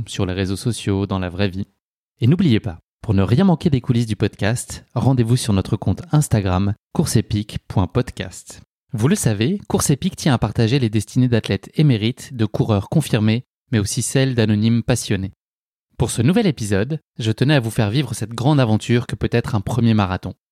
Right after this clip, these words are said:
Course Épique a donc lancé en partenariat avec A S O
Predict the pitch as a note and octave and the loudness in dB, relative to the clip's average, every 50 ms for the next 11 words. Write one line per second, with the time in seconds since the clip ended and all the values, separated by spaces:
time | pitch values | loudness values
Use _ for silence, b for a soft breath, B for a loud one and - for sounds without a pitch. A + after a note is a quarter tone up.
0 | _ _ _ _ _ _ - A3+ G#3+ - - C#3 - - F3 - - A#2 A#2 G#2+ | _ _ _ _ _ _ -2 -2 0 2 0 0 0 -2 -4 -2 -2 -2 0 -2
1 | G2 - A2+ A2+ A2 - - D3 C3+ A2+ - - A#2+ - - B2 A2 G#2 A2 B2 | 0 0 0 0 0 0 -2 0 0 0 0 -2 -4 -2 0 0 2 2 2 2
2 | A2+ G2+ G2+ G2 - - - F3+ F#3 D3+ A2 - - - G2+ G2+ C3+ | 0 0 -2 -6 -8 -4 0 2 2 2 2 0 -2 -4 -4 -4 -4